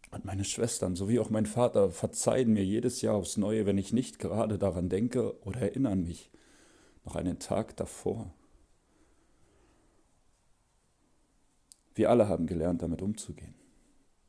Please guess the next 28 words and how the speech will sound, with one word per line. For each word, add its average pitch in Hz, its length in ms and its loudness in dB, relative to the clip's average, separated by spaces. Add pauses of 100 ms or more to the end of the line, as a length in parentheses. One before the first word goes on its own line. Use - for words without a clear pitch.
(2500)
Und 95 120 -4
immer 101 200 6
wieder 101 180 8
aufs - 160 -2
Neue 104 400 2 (500)
denke 101 160 2
ich 104 80 -2
darüber 101 320 2
nach, 110 300 0
was 117 220 -2
ist, - 260 -6
wenn 101 120 2
ich 107 180 -4
wirklich 113 500 -4 (1600)
die - 80 -12
Frau 92 260 -4
finde, 95 320 -4
die 90 160 -2
an 90 100 -2
meiner 95 280 0
Seite 90 280 -4
bleibt? 90 640 -10
Möchte 120 240 4
ich 104 140 -2
ihr 104 100 6
all 107 140 4
das 101 180 -2
antun? 123 480 -6